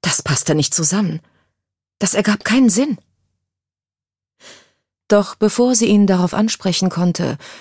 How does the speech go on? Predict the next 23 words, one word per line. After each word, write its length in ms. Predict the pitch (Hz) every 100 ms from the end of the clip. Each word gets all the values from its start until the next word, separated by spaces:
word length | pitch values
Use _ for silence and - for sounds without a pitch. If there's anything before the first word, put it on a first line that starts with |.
| - -
löste 400 | 208 233 - 202
sich 300 | 190 - -
alles 440 | 226 226 208 -
vor 160 | - 190
ihren 240 | 190 180
Augen 340 | 160 160 170
auf. 540 | - 98 - - - - _ _ _ _ _ _ _ -
Die 80 | 127
Farben, 500 | 127 143 147 127 - _ _ -
die 100 | -
Umrisse. 640 | 196 180 135 - - - _ _ _ _ _ _ - - - _
Übrig 480 | 220 240 - 226 -
blieb 300 | - 202 202
nur 180 | 208 214
ein 160 | 190 185
dumpfes 480 | 214 240 - 214 -
Schwarz, 680 | - 175 147 127 - - - - -
das 180 | 156 -
sie 100 | 196
mit 200 | 185 -
jäher 460 | 175 208 202 175
Wucht 340 | 175 165 - -
umfing. 420 | 165 - - -